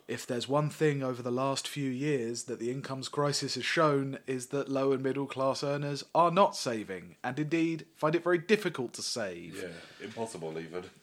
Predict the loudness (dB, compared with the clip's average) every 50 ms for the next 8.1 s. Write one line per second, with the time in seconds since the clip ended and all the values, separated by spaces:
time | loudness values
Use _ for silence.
0 | -12 -10 -4 -2 -2 -2 2 2 2 2 2 -8 -18 _ _ -20 -20 -20 -20 -6
1 | 6 6 6 6 6 2 4 6 6 8 8 8 4 4 4 4 4 4 2 2
2 | 4 4 4 4 4 4 6 6 6 6 4 -4 -6 -10 -2 2 2 4 8 8
3 | 8 8 8 4 2 0 4 4 4 4 4 4 2 0 0 0 0 2 2 2
4 | 2 -2 -8 -20 -20 -20 -20 -20 -20 _ -4 6 8 10 10 10 10 10 10 10
5 | 10 10 6 4 2 2 2 2 4 2 2 2 0 0 4 4 4 4 4 2
6 | 2 2 2 0 -2 -2 -2 -8 -10 -10 -8 -8 -8 -10 -8 -8 -10 -10 -10 -12
7 | -10 2 6 8 8 8 6 2 0 0 0 2 6 6 6 6 6 2 0 2
8 | 0 -2